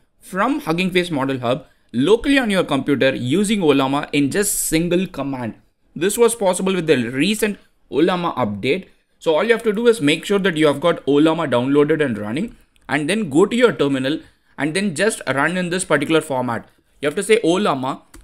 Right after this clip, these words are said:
space run H F dot co slash the username, the repo name, and colon latest. So I'm going to show you an example here. So I've got Ollama run H F dot co, Bartowski,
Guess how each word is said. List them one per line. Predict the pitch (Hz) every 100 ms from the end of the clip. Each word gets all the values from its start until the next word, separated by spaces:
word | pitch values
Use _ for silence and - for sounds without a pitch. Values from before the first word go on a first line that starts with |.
| _
space | - 190 214 226
run | 143 131 139 - _ _ -
H | 170 175
F | 233 226 147
dot | 160 - -
co | 131 117 196 _ _ _
slash | - 165 185 -
the | - 190
username, | 151 151 147 127 143 190 _ _ -
the | 143 226 175
repo | - 156
name, | 131 160 - -
and | 147 147 - _ _ -
colon | 165 185 220 - - -
latest. | 135 127 120 - - _ _
So | -
I'm | 160
going | 214
to |
show | 208 190
you | 208
an | 208
example | 127 117 143 156 160
here. | 131 123 175 - _ _
So | - 147
I've | 127
got | 165 170 -
Ollama | 147 165 175 175 185 196 139
run | 120 127 - _ _ _
H | 135 139
F | 202 180
dot | 190 -
co, | 131 143 - _ _ -
Bartowski, | 139 160 185 180 - - 143